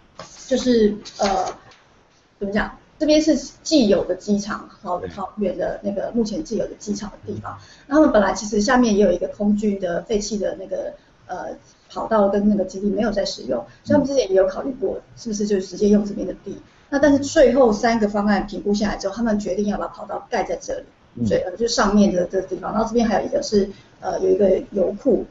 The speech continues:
Speaker 1: 油-，
Speaker 2: 嗯。
Speaker 1: 就是，对，所以这个也，也有人会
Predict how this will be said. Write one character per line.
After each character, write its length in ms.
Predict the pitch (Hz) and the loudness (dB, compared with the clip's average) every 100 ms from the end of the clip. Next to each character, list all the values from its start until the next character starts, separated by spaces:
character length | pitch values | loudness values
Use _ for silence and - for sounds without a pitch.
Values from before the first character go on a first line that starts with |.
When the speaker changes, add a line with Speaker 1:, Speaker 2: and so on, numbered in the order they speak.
| - | -8
Speaker 1:
油-， 240 | 185 208 208 - - - | -4 -2 -4 -12 -20 -4
Speaker 2:
嗯。 180 | 240 | -2
Speaker 1:
就 80 | 175 - | -2 -2
是， 180 | 220 | -2
对， 180 | 202 220 | 2 2
所 100 | 190 | 4
以 40 | 254 | 4
这 80 | 269 | 6
个 80 | 220 | 2
也， 260 | 185 185 | 2 -2
也 120 | 226 | 2
有 120 | 247 190 | 4 4
人 160 | 190 | 2
会 160 | 247 | 2